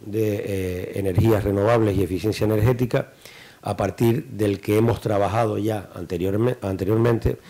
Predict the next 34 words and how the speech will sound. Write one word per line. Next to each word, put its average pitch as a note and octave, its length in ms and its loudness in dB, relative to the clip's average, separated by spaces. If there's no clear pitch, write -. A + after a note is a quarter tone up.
y A#2+ 120 2
ese B2+ 180 6
plan B2+ 220 6
estratégico A#2+ 800 2
consensuado A#2+ 880 2
se - 220 -2
va G#2+ 120 2
a A2 60 4
utilizar A2 500 2
como G#2+ 460 -2
guía A#2 300 4
de G#2+ 100 2
referencia A2 600 0
para A#2 200 2
continuar G2+ 520 0
con G#2+ 160 0
la G2+ 100 0
reducción G#2 600 0
de G#2 160 -2
las G2 160 2
emisiones G#2+ 540 2
dentro G#2+ 440 2
de G2+ 100 -2
la G2 100 -2
estrategia G2+ 600 -2
dos F#2 220 -4
mil F#2 240 -2
veinte. D2+ 420 -6
En F2 60 -8
este G2 240 -2
punto A2 320 -2
tengo G2 260 -4
que E2+ 140 -10
destacar, E2 600 -6